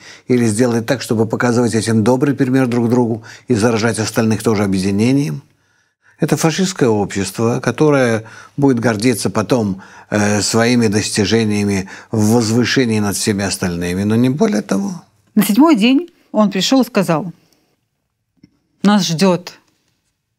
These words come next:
Speaker 2: пресс-конференция, телевидение будет с нами, руководство страны и в предвыборной кампании включат нашу, значит, программу. Если мы сможем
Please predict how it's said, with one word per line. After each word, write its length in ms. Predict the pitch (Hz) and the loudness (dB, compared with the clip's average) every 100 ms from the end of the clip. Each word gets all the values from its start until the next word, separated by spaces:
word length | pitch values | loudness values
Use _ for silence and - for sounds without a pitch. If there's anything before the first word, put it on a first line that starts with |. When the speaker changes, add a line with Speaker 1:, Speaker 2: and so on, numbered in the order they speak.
| _ | _
Speaker 2:
пресс-конференция, 1000 | 185 170 165 - 262 262 - 196 180 170 151 | -4 -2 -4 0 0 0 -2 -2 -2 -4 -10
телевидение 400 | - 170 180 156 | -6 0 0 0
будет 160 | 156 156 | -4 -2
с 60 | - | 2
нами, 420 | 220 208 180 170 | 2 2 0 -2
руководство 560 | 160 175 170 180 - | -2 -2 0 0 -2
страны 840 | 170 - 170 170 190 180 170 160 175 | -8 -2 2 4 4 4 2 0 -2
и 40 | |
в 80 | 160 | -4
предвыборной 560 | - 170 170 170 175 160 | -2 0 2 0 -2 -2
кампании 440 | 170 160 170 165 | -2 0 0 0
включат 320 | 151 180 170 | -2 -2 0
нашу, 420 | 165 156 165 175 180 | -2 -2 -4 -6 -4
значит, 220 | 202 - | -4 -4
программу. 520 | - 165 214 285 247 226 _ | -2 0 2 2 0 -4 _
Если 240 | 247 269 | 0 4
мы 80 | 220 | 2
сможем 520 | 208 208 214 175 151 | 4 4 4 2 -2